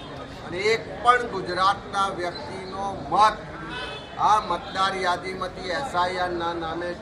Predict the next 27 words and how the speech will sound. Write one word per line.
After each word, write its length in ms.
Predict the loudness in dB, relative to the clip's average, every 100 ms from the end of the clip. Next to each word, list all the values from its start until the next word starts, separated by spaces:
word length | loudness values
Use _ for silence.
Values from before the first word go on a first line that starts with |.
| -8
ચોરી 320 | -4 -4 -4 -4
કરવામાં 560 | -6 -2 -2 -2 -4 6
ન 60 | 10
આવે, 300 | 10 8 2 -6 -12 -10 -10 -10 -8
કોઈ 260 | 0 4 4 6
રાજકીય 520 | 6 4 -4 -8 -4
એજન્ડાઓ 600 | -4 -4 -4 -2 0 2 0 -2
મુજબ, 360 | 2 6 6 4 -6 -8 -8 -8 -6
કોઈ 240 | -4 -2 4
રાજકીય 540 | 6 6 4 -6 -4 -4 -4
પક્ષને 380 | -6 -6 -8 -8 -4
ફાયદો 360 | 0 0 0 -2 -2
કરવા 300 | -2 2 4 4
માટે, 280 | 2 0 -8 -10 -12 -10 -10 -4
કોઈ 260 | 0 4
રાજકીય 500 | 6 6 4 -6 -4 -2
પક્ષને 360 | -4 -6 -6 -6 -4
ટાર્ગેટ 600 | 2 4 4 4 2 0 0
કરીને 340 | 0 0 0 0
આ 100 | 0
પ્રક્રિયા 560 | -6 -8 -4 -2 -2 0
ના 160 | 2 2 4
થાય, 260 | 2 2 -6 -12 -12 -10 -6
એ 80 | -4 -4
જોવાની 500 | -2 4 4 4 -2 -4
જવાબદારી 720 | 0 2 2 0 -2 -2 -4 -8 -10 -10 -10 -8
તમામ 420 | 0 4 4